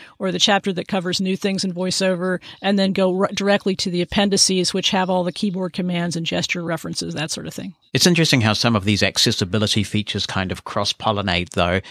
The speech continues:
Speaker 2: You've done a really good job of documenting voice control, which I, for one, love. I actually use it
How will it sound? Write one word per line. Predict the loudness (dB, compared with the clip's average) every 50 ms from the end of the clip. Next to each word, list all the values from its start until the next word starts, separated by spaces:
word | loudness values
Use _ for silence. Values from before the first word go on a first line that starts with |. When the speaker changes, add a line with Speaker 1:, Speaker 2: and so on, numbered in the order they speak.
| -18 -12 -6
Speaker 2:
You've | -4 -2 2 2
done | 4 4 4
a | 2
really | 0 0 0 0 0 0
good | 0 0 0 -2 0
job | 2 4 4 6 6 4 2 0 -2
of | -6 -6 -8 -6 -2
documenting | 0 0 0 0 -2 -2 0 0 0 0 -2 -2 -2 -4 -6 -6
voice | -4 -2 0 0 0 0
control, | -2 -2 -4 -6 -4 -4 -2 -2 -2 0 -2 -4 -6 -10 -20 -20 _ _ -6
which | 0 2 2 2 4 2 0 0 0 0
I, | 0 2 0
for | 0 -2 -4 -4 -2
one, | 0 0 0 0 -2 -6 -12 -14 _ _ _ _ _ -6
love. | 0 2 4 4 4 2 2 2
I | 2 4 2
actually | 2 0 -2 -2 -2
use | -2 -2 0 0 0 2 0
it | 0 -2 -4